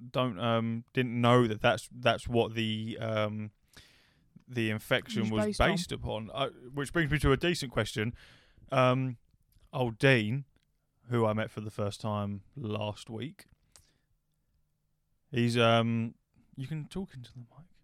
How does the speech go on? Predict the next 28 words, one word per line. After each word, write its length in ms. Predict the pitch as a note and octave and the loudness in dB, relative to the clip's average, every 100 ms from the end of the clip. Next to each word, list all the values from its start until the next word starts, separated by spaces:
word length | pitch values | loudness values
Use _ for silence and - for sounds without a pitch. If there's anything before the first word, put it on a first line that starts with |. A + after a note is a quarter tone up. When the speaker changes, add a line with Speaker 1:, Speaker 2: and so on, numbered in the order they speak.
| - | -18
Speaker 2:
Oh, 160 | B3 A3 | -12 -2
Dan, 160 | C4 | 0
Speaker 1:
Obviously, 180 | C#4+ G3 | 2 4
Speaker 2:
I'm, 60 | - | 6
Speaker 1:
you 100 | D#3+ | 8
Speaker 2:
I'm, 100 | A#3+ | 8
Speaker 1:
don't 100 | - | 8
know 80 | A3+ | 6
Speaker 2:
I'm 120 | C4 | 6
Speaker 1:
who 60 | |
Dean 0 | |
Speaker 2:
munching. 400 | - D#4 G#3 G#3 F3 | 6 4 4 2 0
Speaker 1:
is. 60 | E3+ | 0
Speaker 2:
I'm 180 | A3+ B3 | -4 0
munching. 380 | D4 D4+ - F#3 | -2 -2 -2 0
I 60 | |
mustn't. 460 | G3 C4+ - B3+ D#3 | 0 -2 -4 -4 -4
<laughs> 60 | - - - - - - - - - - - - | -10 -16 -20 -18 -18 -18 -20 -20 -20 -20 -6 4
Fucking 260 | C#4+ C#4 | 4 6
terrified 640 | B3+ D4+ F#4 F4+ G#3+ G3 C#4 | 8 8 8 10 12 12 8
chewing 280 | F4 C#4+ B3+ | 6 6 8
into 140 | B3 D#4 | 6 4
the 40 | |
microphone. 680 | B3 C#4+ - G#3+ F3+ F#3+ E4+ | 6 4 4 2 4 4 4
Speaker 1:
Dean 200 | F#3+ G3 | 6 8
is 140 | G#3 G3 | 8 4
a 40 | |
fri-, 240 | - G#3+ | 4 6